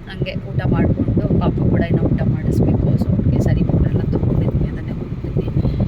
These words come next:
And, ಆ, ಅಲ್ಲೇನಾದ್ರೂ ಒಂದ್ ಸ್ವಲ್ಪ ಅವ್ರು ನಮ್ ಜೊತೆಗೆ ಏನಾದ್ರೂ ಸ್ವಲ್ಪ ತಿಂದ್ರೆ ಆಯ್ತು ಅಷ್ಟೇ. So ಅವ್ರಿಗೂ ಊಟ ಮಾಡಿಸ್ಬೇಕಿನ್ನ.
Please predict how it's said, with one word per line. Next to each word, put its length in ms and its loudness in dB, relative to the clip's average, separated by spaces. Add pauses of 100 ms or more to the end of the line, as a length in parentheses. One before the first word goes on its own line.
(180)
And, 440 -2
ಆ, 680 0
ಅಲ್ಲೇನಾದ್ರೂ 420 0
ಒಂದ್ 100 -4
ಸ್ವಲ್ಪ 220 0
ಅವ್ರು 180 0
ನಮ್ 200 -2
ಜೊತೆಗೆ 280 -2
ಏನಾದ್ರೂ 280 -2
ಸ್ವಲ್ಪ 260 -2
ತಿಂದ್ರೆ 460 -2
ಆಯ್ತು 280 -2
ಅಷ್ಟೇ. 280 -4 (920)
So 180 0
ಅವ್ರಿಗೂ 200 -4
ಊಟ 280 -2
ಮಾಡಿಸ್ಬೇಕಿನ್ನ. 680 -2